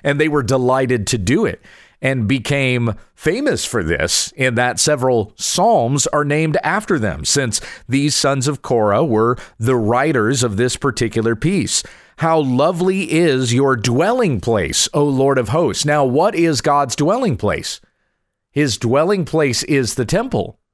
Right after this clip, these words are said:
What is God's dwelling place now? His dwelling place is in us. As we were just reading this week in Acts chapter seventeen,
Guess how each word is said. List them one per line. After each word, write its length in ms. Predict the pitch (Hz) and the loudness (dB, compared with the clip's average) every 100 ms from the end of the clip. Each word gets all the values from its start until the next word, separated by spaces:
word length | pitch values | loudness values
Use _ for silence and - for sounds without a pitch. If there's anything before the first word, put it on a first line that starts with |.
| _ _ _ _ _ - | _ _ _ _ _ -4
What 160 | 143 | 0
is 140 | 196 131 | 0 2
God's 320 | 175 160 113 | 2 0 0
dwelling 380 | 135 156 147 127 | 0 0 0 -2
place 360 | 139 131 104 | 0 0 0
now? 540 | 120 147 233 117 95 - _ _ _ _ _ _ _ _ _ _ | -2 0 0 -2 -4 -10 _ _ _ _ _ _ _ _ _ _
His 180 | - 110 | -4 -2
dwelling 360 | 117 117 113 98 | 0 0 0 -2
place 340 | 107 98 - | 0 0 0
is 420 | 98 82 - - | -2 -2 -4 -6
in 160 | - 101 | -4 0
us. 520 | 123 110 - - - - | 0 0 -4 -8 -10 -6
As 160 | 117 | -2
we 120 | 117 139 | 0 2
were 140 | 120 | 0
just 380 | 95 131 156 - | 2 0 0 -2
reading 400 | 127 151 156 139 | 0 2 0 0
this 200 | 143 - | -2 0
week 260 | 147 170 | -2 0
in 100 | 117 | 0
Acts 240 | 101 131 - | 0 -2 -2
chapter 340 | 147 131 123 | -2 -2 -2
seventeen, 720 | - 135 120 110 160 165 76 | 0 0 0 0 0 -2 -4